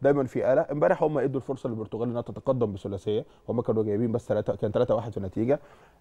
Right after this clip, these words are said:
اول ما ضغطوا بس على فرقه البرتغال قدر يسجلوا هدف الثاني، قدروا ان هم قبل نهايه المباراه يحصل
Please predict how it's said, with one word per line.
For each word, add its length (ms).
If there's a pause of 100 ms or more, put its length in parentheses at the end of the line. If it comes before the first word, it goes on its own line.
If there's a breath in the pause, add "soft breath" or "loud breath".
(160)
اول 300
ما 100
ضغطوا 360
بس 200
على 180
فرقه 240
البرتغال 480 (220)
قدر 160
يسجلوا 380
هدف 220
الثاني، 360 (260 soft breath)
قدروا 240
ان 60
هم 200
قبل 240
نهايه 200
المباراه 340
يحصل 340